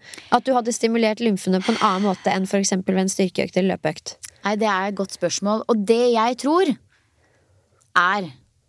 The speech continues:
Speaker 2: at hvis du aldri har tenkt over at du har noen utfordringer knyttet til lymfesystemet, så kanskje ikke du trenger lymfeyoga. Men hvis du derimot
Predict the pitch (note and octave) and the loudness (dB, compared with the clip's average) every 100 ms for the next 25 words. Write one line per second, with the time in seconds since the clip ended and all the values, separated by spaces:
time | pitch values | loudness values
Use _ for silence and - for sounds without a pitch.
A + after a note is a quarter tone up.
0 | _ _ - - - - F#3 - - - | _ _ -20 -20 -18 -12 -10 -10 -12 0
1 | C4+ A3+ F3 D#3+ F3+ G#3+ G3+ F3 - - | 2 2 -2 0 -2 0 -2 -2 -4 -4
2 | D3+ C#3+ G3 A3+ G3 - E3+ G3 F#3+ E3+ | -4 -2 0 0 -2 -8 -8 -6 -4 -2
3 | D3 C#3 F3+ F3+ F3 C#3+ - D#3+ E3 F#3 | -2 -2 -6 -8 -10 -12 -8 -6 -4 -4
4 | G3 G3 D3 F3+ F3 C#3 - - D3+ - | -4 -6 -8 -8 -8 -8 -10 -8 -8 -8
5 | - - - D#3+ - D#3 F3+ G3 F3 C#3 | -14 -14 -10 -8 -6 -6 -8 -6 -6 -6
6 | D3+ D#3 - C#3+ D3 F3 C#3+ D3+ C#3+ F#3+ | -12 -16 -8 -6 -4 -6 -6 -6 -2 0
7 | F#3+ - _ - - - F3+ F3 F#3+ B3+ | -2 -6 _ -20 -20 -14 -6 -2 0 4
8 | A#3+ D3+ - F3+ - A3 F#3 D#3 F3 G3 | 2 2 -2 -2 0 0 0 0 -2 -4